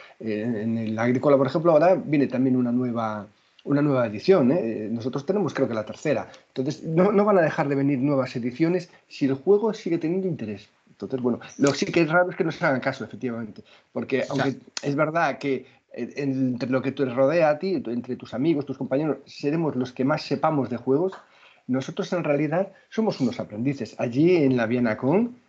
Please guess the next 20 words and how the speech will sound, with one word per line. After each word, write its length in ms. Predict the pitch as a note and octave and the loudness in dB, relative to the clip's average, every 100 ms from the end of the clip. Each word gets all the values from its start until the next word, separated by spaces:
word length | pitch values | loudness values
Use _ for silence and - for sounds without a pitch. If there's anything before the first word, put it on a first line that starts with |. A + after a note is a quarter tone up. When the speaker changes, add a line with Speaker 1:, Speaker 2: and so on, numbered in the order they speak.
| _ | _
Speaker 1:
el, 640 | A#2+ B2 A#2 A2 F#2+ F#2 - | -2 0 0 -2 -4 -8 -6
eh, 260 | G#2 - A#2 | -6 -6 -2
todos 300 | D3 G3 E3 | 2 4 4
sabían 280 | - C3 B2 | 2 2 2
más 160 | A#2+ | 0
que 100 | - | -2
nosotros, 420 | A2 F#2+ C3 - - | -6 -4 -6 -6 -4
y 80 | C3 | 0
no 80 | C#3 | 0
estoy 180 | C#3 | 0
hablando 300 | A#2+ C3 D3 | 0 2 4
de 60 | F#3 | 4
la 60 | D3+ | 4
organización. 680 | A2+ A2+ - - C3 F2 | 2 -4 -8 -4 -4 -4
David, 240 | G#2 G#2 C3 | -4 -4 -2
por 140 | C3+ | -2
ejemplo, 500 | B2+ D3+ F#3+ C4+ C4 | 0 0 2 4 4
hizo 200 | B2+ - | 2 0
una 120 | B2 | 0
demostración 580 | A#2+ A#2+ A#2 A#2 - F#3+ | 0 -2 -2 -2 0 0